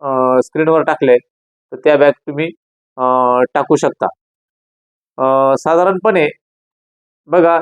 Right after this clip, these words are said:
या ठिकाणी अजून एक डोस मी कॉम्बिनेशन केलंय, अ, एक यारामिला कॉम्प्लेक्स आणि पंधरा पंधरा झिरो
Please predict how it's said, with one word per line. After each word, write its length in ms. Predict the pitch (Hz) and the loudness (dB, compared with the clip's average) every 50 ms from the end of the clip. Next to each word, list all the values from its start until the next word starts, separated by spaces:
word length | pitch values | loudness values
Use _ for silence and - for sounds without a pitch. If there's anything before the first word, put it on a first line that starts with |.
| 165 | 0
या 100 | 170 175 | 0 0
ठिकाणी 340 | 180 - 196 165 185 185 175 | 0 2 2 2 2 2 2
अजून 360 | 170 160 170 170 185 202 196 | 2 0 0 2 0 0 0
एक 260 | 196 196 185 _ - - 185 | 0 -2 -2 _ -6 -6 -4
डोस 440 | 180 151 170 175 165 - - - - | 0 2 2 2 2 0 -6 -20 -16
मी 200 | 170 170 165 165 | -10 -8 -8 -6
कॉम्बिनेशन 480 | 165 - 165 165 165 165 165 160 - 175 | -2 -2 -2 -2 0 -2 -2 0 -2 -2
केलंय, 360 | 156 135 - 156 147 143 131 131 - _ _ _ _ _ _ _ _ _ _ _ _ _ _ | -2 0 0 2 4 4 2 2 -2 _ _ _ _ _ _ _ _ _ _ _ _ _ _
अ, 380 | - 143 143 143 143 143 139 143 | -4 -2 0 2 2 2 2 2
एक 80 | 147 156 160 | 2 0 0
यारामिला 500 | 170 175 170 175 185 190 190 196 196 196 196 | 0 2 2 2 2 0 0 0 0 0 0
कॉम्प्लेक्स 400 | 196 196 190 - 196 202 190 - | 0 -2 -2 0 0 -2 0 2
आणि 140 | 190 185 180 180 | 2 2 0 0
पंधरा 260 | - 190 180 185 175 | 0 -2 0 0 -2
पंधरा 280 | 165 170 170 160 160 160 | 0 -2 -2 0 0 0
झिरो 260 | 151 143 147 123 113 | 2 2 2 0 0